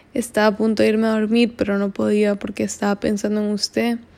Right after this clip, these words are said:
y en lo mucho que lo quiero. De verdad, abuelo,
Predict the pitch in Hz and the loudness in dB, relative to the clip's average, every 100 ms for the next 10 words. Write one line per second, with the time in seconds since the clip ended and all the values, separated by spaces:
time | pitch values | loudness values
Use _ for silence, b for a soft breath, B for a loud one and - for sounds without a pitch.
0 | b b b b _ - 226 214 202 202 | b b b b _ 0 2 2 2 2
1 | 202 202 214 - 220 214 208 196 208 220 | 2 2 0 -2 -4 -2 -2 -2 0 2
2 | 202 208 208 B B B B _ 220 220 | 2 -2 -6 B B B B _ 0 2
3 | 220 208 214 220 233 233 233 | 2 0 2 2 2 2 0